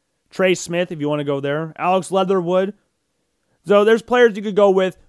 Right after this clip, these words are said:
with the interior line spot as well, but I'll give them the wide receiver to help out Lamar. Twenty-eight, the New Orleans Saints taking Trayvon Moehrig, the, the safety from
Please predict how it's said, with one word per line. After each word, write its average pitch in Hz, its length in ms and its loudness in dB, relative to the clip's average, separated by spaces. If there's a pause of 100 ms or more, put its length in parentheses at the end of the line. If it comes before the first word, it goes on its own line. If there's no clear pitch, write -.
(120)
with 180 260 -4
the 180 80 -6
interior 180 380 0
line 165 260 0
spot 160 260 0
as 143 120 -4
well, 151 140 0
but 151 100 -2
I'll 156 120 2
give 170 300 -6
them 156 140 -6
the 151 60 -4
wide 147 200 0
receiver 139 300 -8
to 131 80 -4
help 131 240 -4
out 120 160 -4
Lamar. 113 420 -10 (420)
Twenty-eight, 233 800 -2 (380)
the 190 100 -4
New 220 140 2
Orleans 220 260 2
Saints 202 240 0
taking 180 280 -6
Trayvon 165 380 -4
Moehrig, 202 480 2
the, 139 320 -12
the 131 160 -10
safety 151 640 -4 (320)
from 151 520 -2